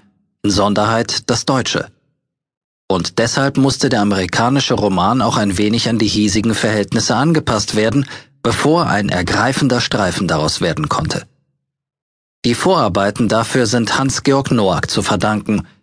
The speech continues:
der damit einen offiziellen Jugendbuchpreis für sich einheimsen konnte. Es ist doch so, dass junge Leute oft wenig Interesse dafür aufbringen können, was ihren Großeltern geschah. Und deswegen ergreift es sie umso mehr, als ihnen klar wird,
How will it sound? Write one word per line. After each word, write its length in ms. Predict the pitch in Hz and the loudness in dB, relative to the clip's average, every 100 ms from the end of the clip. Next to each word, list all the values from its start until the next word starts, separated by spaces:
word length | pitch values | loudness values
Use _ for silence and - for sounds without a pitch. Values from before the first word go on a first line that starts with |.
| _ _ - | _ _ -4
der 100 | 87 | 0
damit 440 | 101 120 135 107 | 0 2 0 0
einen 280 | - 85 - | -2 -2 -2
offiziellen 760 | - 127 117 101 - 110 107 | -2 -2 -2 -2 0 0 0
Jugendbuchpreis 1000 | 101 127 123 101 - 92 - - 101 104 | 2 2 2 0 0 -2 0 -2 0 0
für 160 | - 101 | -2 0
sich 300 | 87 117 - | 0 -2 -2
einheimsen 560 | 120 87 90 90 87 90 | -4 -2 -2 -2 -2 -2
konnte. 400 | 104 80 - 113 _ _ _ _ _ _ _ _ _ _ - | -2 -2 -4 -6 _ _ _ _ _ _ _ _ _ _ -4
Es 160 | 131 | 0
ist 160 | 165 170 | 0 0
doch 100 | 135 | -2
so, 340 | - 113 147 - - _ _ | 2 2 2 -2 -18 _ _
dass 380 | - 117 113 - | -2 0 0 -2
junge 320 | - 120 165 | 0 2 4
Leute 400 | 165 104 - - | 4 4 2 0
oft 280 | 113 - 107 | -2 -2 -2
wenig 380 | 120 151 123 92 | 2 2 2 0
Interesse 520 | 98 87 107 104 - | -2 -2 0 0 0
dafür 320 | 98 101 110 85 | 0 0 0 0
aufbringen 520 | 104 - 113 107 104 | 0 0 0 0 0
können, 320 | - 123 139 - | 0 0 0 0
was 260 | 120 113 | -2 0
ihren 240 | - 131 139 | 0 0 2
Großeltern 640 | 127 107 - 85 85 80 | 2 2 0 -2 -2 -2
geschah. 400 | - - - - _ _ _ _ _ _ _ _ | -2 -4 -6 -8 _ _ _ _ _ _ _ _
Und 360 | 98 85 - | -2 -2 -4
deswegen 480 | 117 120 - 123 127 | -2 -2 0 0 2
ergreift 480 | 107 101 104 117 117 | 0 0 0 -2 -2
es 140 | 113 | -2
sie 100 | 113 | 0
umso 340 | 101 139 135 123 | 2 2 4 2
mehr, 300 | 120 170 110 | 2 2 2
als 260 | 85 - | 0 -2
ihnen 220 | - 92 92 | -2 -2 0
klar 320 | 131 120 110 | 0 0 2
wird, 240 | 120 117 | 0 -2